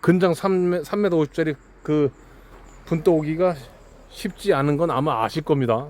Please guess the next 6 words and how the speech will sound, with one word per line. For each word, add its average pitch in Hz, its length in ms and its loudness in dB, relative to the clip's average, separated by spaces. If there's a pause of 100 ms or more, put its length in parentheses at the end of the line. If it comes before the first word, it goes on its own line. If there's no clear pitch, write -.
와, 95 600 -6
진짜 - 360 -12 (500)
이거 175 160 4
분을 156 280 0
떠왔어요. 113 340 -4 (2750)
금, 170 320 2